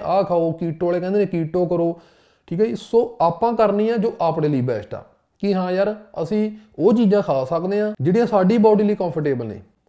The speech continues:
Again ਮੈਂ end ਤੇ ਇਹੀ ਗੱਲ ਕਹੂੰਗਾ ਕਿ ਕਿਸੇ ਲਈ ਕੋਈ ਉਹ ਨਹੀਂ ਹੈਗਾ ਕਿ ਆਹ ਕਰੋ, ਆਹ ਕਰੋ। ਮੈਂ just ਓਪਨਲੀ ਤੁਹਾਨੂੰ ਦੱਸਣਾ ਸੀ ਕਿ ਹੁਣ ਮੈਂ ਕਿਹੜੀ ਡਾਈਟ ਫਾਲੋ ਕਰ ਰਿਹਾ। ਪਰ ਜਿਹੜੀ ਵੀਰਾਂ ਨੂੰ ਵੀਗਨ ਤੇ ਪਿਓਰ ਵੈਜੀਟੇਰੀਅਨ ਵਿੱਚ ਮਿਸਅੰਡਰਸਟੈਂਡਿੰਗ ਸੀ, ਉਹਦੇ ਵਿੱਚ ਇਹੀ ਆ ਕਿ ਵੀਗਨ ਮੈਂ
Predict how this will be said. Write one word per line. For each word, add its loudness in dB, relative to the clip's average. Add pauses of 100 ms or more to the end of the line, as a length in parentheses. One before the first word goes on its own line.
(160)
Again 2
ਮੈਂ 0
end -2
ਤੇ 2
ਇਹੀ 0
ਗੱਲ 2
ਕਹੂੰਗਾ -2
ਕਿ -6
ਕਿਸੇ 0
ਲਈ 0
ਕੋਈ -2
ਉਹ 0
ਨਹੀਂ -4
ਹੈਗਾ -4
ਕਿ -8
ਆਹ -2
ਕਰੋ, -4
ਆਹ 0
ਕਰੋ। -6
ਮੈਂ -6
just -2 (520)
ਓਪਨਲੀ 2
ਤੁਹਾਨੂੰ 0
ਦੱਸਣਾ -2
ਸੀ -2 (260)
ਕਿ 0
ਹੁਣ -4
ਮੈਂ -2
ਕਿਹੜੀ -2
ਡਾਈਟ -2
ਫਾਲੋ -4
ਕਰ -6
ਰਿਹਾ। -8 (120)
ਪਰ 4
ਜਿਹੜੀ 4
ਵੀਰਾਂ 2
ਨੂੰ 2
ਵੀਗਨ 0
ਤੇ 4
ਪਿਓਰ 4
ਵੈਜੀਟੇਰੀਅਨ 2
ਵਿੱਚ -2
ਮਿਸਅੰਡਰਸਟੈਂਡਿੰਗ -4
ਸੀ, -4
ਉਹਦੇ 0
ਵਿੱਚ -2
ਇਹੀ 0
ਆ -4
ਕਿ -6
ਵੀਗਨ -2
ਮੈਂ -6